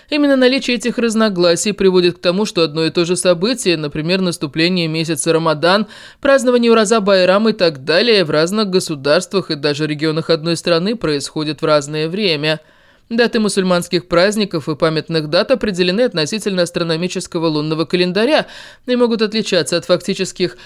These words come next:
в связи с разной трактовкой определения появления новой луны, месяца. Их можно уточнить в мечетях. Праздничные даты две тысячи двадцать третьего года.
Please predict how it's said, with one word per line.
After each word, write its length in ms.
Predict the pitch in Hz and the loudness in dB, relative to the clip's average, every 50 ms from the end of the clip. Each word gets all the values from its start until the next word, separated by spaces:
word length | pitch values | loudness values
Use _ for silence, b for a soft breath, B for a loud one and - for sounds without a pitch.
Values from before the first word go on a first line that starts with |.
| B B B | B B B
в 60 | - - | -16 -10
связи 320 | - 185 180 175 175 175 | -4 -2 -2 0 -2 -4
с 100 | 160 - | -4 0
разной 320 | 190 190 175 156 160 170 | 0 0 0 0 0 -4
трактовкой 600 | 165 - 180 180 170 - - 220 202 - - 185 | -4 0 0 0 0 0 -2 -4 -4 0 -2 -2
определения 580 | 170 160 175 165 156 151 170 180 208 226 233 220 | -2 0 -2 -4 -2 0 0 0 0 0 0 -2
появления 640 | 214 - 170 165 151 147 180 208 208 202 202 196 196 - - | -2 0 -2 -2 0 0 0 0 2 2 0 0 0 -2 -4
новой 460 | 190 180 170 170 175 180 185 208 190 | -6 -4 -4 -2 -2 0 2 2 2
луны, 500 | 170 156 160 151 151 156 165 165 160 156 _ _ _ _ _ _ _ | 2 0 -2 -4 -4 -4 -4 -4 -4 -6 _ _ _ _ _ _ _
месяца. 840 | 208 202 208 214 196 170 147 139 - 151 135 - - 160 156 B B B B B B | -8 -6 -4 -2 0 0 0 -2 -4 -6 -8 -4 -2 -2 -2 B B B B B B
Их 220 | 190 208 208 - | -4 -4 -4 -4
можно 320 | 185 160 156 165 170 190 | -4 -4 -4 -4 -4 -4
уточнить 640 | 185 170 - 160 143 143 - 151 151 147 143 - - _ _ _ | -6 -2 -2 -2 -4 -4 -6 -8 -8 -8 -10 -12 -20 _ _ _
в 160 | _ 170 156 160 | _ -10 -8 -6
мечетях. 920 | 170 165 160 147 - - - - 139 127 120 120 - 135 127 127 - - _ _ _ _ _ _ _ | -6 -6 -8 -8 -10 -10 -8 -4 -4 -4 -4 -4 -6 -8 -8 -8 -10 -20 _ _ _ _ _ _ _
Праздничные 560 | - 269 311 285 294 285 - - 254 247 240 | 0 2 2 2 0 -4 -4 -2 -4 -2 -2
даты 340 | 214 226 285 302 - 269 247 | 2 2 0 2 2 -2 -4
две 220 | 196 190 214 202 | -2 0 -2 -2
тысячи 420 | 202 - 254 233 - 247 - - 233 | -2 -2 -8 -6 -6 -6 -6 -6 -6
двадцать 380 | 185 180 190 185 - 190 185 | -2 0 0 0 0 -4 -4
третьего 460 | - 180 175 170 170 - 185 185 196 | 0 0 0 0 0 -2 -2 0 0
года. 580 | 190 175 151 147 151 147 139 156 160 160 147 b | -2 -2 -4 -2 -2 -2 0 2 0 0 -2 b